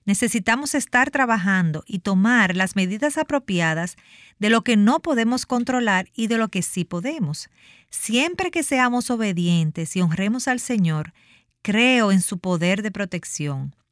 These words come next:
El corazón del rey está en las manos de Dios y a todo lo que quiere lo inclina.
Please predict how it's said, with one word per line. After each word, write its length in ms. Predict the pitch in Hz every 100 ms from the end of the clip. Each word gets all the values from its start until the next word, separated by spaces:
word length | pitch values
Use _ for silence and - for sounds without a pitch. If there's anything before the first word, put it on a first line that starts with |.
| _
El 180 | 185 185
corazón 800 | - 190 190 165 - - 214 262
del 180 | 277 247
rey 440 | 190 196 196 180
está 580 | - 185 - - 196 214 202
en 160 | 196
las 240 | 185 175 190
manos 280 | 185 214
de 140 | - 214
Dios 400 | 170 165 160 - _ _
y 140 | 196 202
a 100 | 202
todo 400 | - 220 254 285
lo 120 | 254
que 120 | 220
quiere 400 | - - 190 190
lo 100 | 160
inclina. 600 | 151 143 147 135 131 147